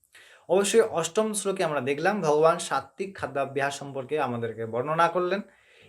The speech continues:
এবার আজকে আমরা রাজসিক খাদ্যাভ্যাস, আমরাও এই প্রকার কিছু কিছু খাদ্য আমাদের লিস্টের মধ্যে রাখি, যেই কারণে আমাদের ভজন কিন্তু সঠিক প্রকারে হয় না। কেন হয় না? না, এই প্রকার খাদ্য কিন্তু আমাদের লিস্টের মধ্যে আছে। কোন কোন প্রকার খাদ্য? রাজসিক খাদ্য,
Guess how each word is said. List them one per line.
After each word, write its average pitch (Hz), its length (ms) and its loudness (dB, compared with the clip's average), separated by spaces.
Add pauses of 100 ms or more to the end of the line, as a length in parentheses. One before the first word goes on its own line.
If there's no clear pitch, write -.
এবার 220 240 8
আজকে 165 480 2
আমরা 190 300 6
রাজসিক 190 540 4
খাদ্যাভ্যাস, 123 720 -6 (160)
আমরাও 190 360 4 (140)
এই 190 220 -6
প্রকার 185 320 4
কিছু 175 220 -6
কিছু 170 160 -6
খাদ্য 151 300 -4
আমাদের 151 520 0 (200)
লিস্টের 185 460 2
মধ্যে 160 220 4
রাখি, 131 220 4
যেই 147 140 0
কারণে 180 300 2
আমাদের 165 300 2
ভজন 147 380 0
কিন্তু 165 240 -6
সঠিক 135 340 -8
প্রকারে 139 280 -2
হয় 110 180 -2
না। - 160 -10 (200)
কেন 175 160 0
হয় 170 200 0
না? 214 200 2 (280)
না, 151 220 -4
এই 220 180 0
প্রকার 196 400 4
খাদ্য 156 420 0
কিন্তু 185 300 -4
আমাদের 160 300 0
লিস্টের 156 360 -6
মধ্যে 143 240 -2
আছে। 110 240 -2
কোন 165 320 -8
কোন 190 220 -6
প্রকার 190 260 2
খাদ্য? 104 440 -2 (400)
রাজসিক 131 400 0
খাদ্য, 139 320 0